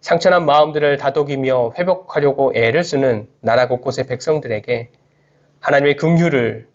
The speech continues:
베풀어 주시고 위로하시고 안아주시고 또 도움을 베풀어 주셔서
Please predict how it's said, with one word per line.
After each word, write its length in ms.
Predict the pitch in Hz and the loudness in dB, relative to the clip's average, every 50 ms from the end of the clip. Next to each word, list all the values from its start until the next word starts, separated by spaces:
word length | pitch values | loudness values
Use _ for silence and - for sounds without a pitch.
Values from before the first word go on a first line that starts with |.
| _ _ _ | _ _ _
베풀어 640 | - 117 113 113 - - - - - - 139 127 117 | -8 -6 -6 -6 -4 -6 -6 -6 -2 -2 0 0 0
주시고 520 | - 117 - - 117 - 107 110 110 - _ _ _ _ _ _ _ _ _ _ - | -2 -4 -4 -6 -4 -4 -4 -4 -4 -10 _ _ _ _ _ _ _ _ _ _ -2
위로하시고 720 | 127 127 131 127 127 120 - - 127 - - 120 123 - | 0 2 4 4 4 2 0 -4 -8 -2 0 0 0 0
안아주시고 760 | 113 113 123 147 160 156 143 113 - - - - - 107 113 - _ _ _ _ _ _ _ _ | 0 0 2 2 0 0 -2 -6 -10 -10 -14 -10 -10 -10 -10 -12 _ _ _ _ _ _ _ _
또 160 | - 127 117 | -8 -8 -2
도움을 480 | - 143 143 156 170 180 175 165 156 170 | 2 4 4 4 4 4 2 -2 -2 -2
베풀어 320 | 135 131 - - 143 139 | -4 -6 -4 -2 -2 -2
주셔서 680 | 135 131 120 - 127 117 107 - - 127 123 120 - | -2 -4 -8 -6 -6 -6 -6 -6 -6 -6 -6 -6 -8